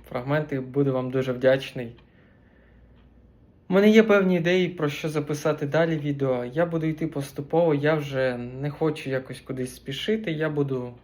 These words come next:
робити те, що саме я хочу, бо я вже не дуже женусь за результатом. Мені цікаво саме взаємодіяти з вами і розповідати про свій життєвий шлях.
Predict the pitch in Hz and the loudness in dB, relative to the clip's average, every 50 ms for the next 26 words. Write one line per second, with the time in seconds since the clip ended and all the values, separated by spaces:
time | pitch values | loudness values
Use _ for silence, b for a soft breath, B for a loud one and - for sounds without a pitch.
0 | _ - - - - - - 226 139 143 147 156 151 147 143 - 180 185 180 - | _ -20 -20 -20 -20 -18 -10 -6 -4 -2 -2 -2 -2 -4 -4 -6 -6 -6 -6 -8
1 | 143 139 - - 139 131 131 123 123 131 139 - 220 214 214 - - 143 139 B | -10 -8 -4 -4 -4 -4 -4 -6 -8 -10 -10 -6 -6 -6 -6 -6 -6 -6 -8 B
2 | B B B B B B B B B B - 147 139 143 147 147 143 139 139 139 | B B B B B B B B B B -12 -8 -4 -2 0 0 2 0 0 -2
3 | 139 143 165 180 180 165 165 165 165 160 147 147 165 156 147 147 139 135 131 135 | -2 2 2 2 2 2 2 2 2 2 2 0 0 0 0 -2 -4 -4 -4 -6
4 | 139 143 143 143 135 135 139 139 139 139 135 147 151 - - 208 202 208 160 135 | -2 -2 0 -2 -2 -2 -2 -2 -2 -2 -4 -6 -8 -4 -2 -2 -2 0 -2 -6
5 | 123 - - - - 131 151 180 190 190 180 - 165 160 - 160 156 147 143 143 | -6 -8 -14 -14 -6 -2 0 0 0 0 -2 -6 -8 -2 0 0 0 0 -2 -4
6 | - 151 147 143 139 131 131 - 139 135 135 135 135 135 135 160 180 175 165 - | -2 0 0 0 0 -2 -4 -2 -2 -2 0 0 -2 -4 -4 -2 -2 -2 -2 -2
7 | 160 147 139 139 143 139 139 139 139 139 131 131 - b b b b b b b | -6 -6 -4 -2 -2 0 0 0 -2 -4 -6 -8 -10 b b b b b b b
8 | b b b b b b b - - 143 151 160 160 160 156 147 147 - - - | b b b b b b b -12 -8 -4 -2 0 0 0 0 -2 -4 -8 -12 -20
9 | - - 143 131 - - - 139 131 131 143 147 143 143 127 120 - 123 120 - | -16 -10 -8 -8 -8 -2 -2 0 2 4 4 4 4 2 -2 -8 -6 -8 -8 -6
10 | - 143 139 127 117 120 - - 123 120 120 120 - - 131 120 113 | -4 -4 -4 -4 -4 -8 -6 -6 -4 -4 -4 -8 -8 -6 -6 -6 -6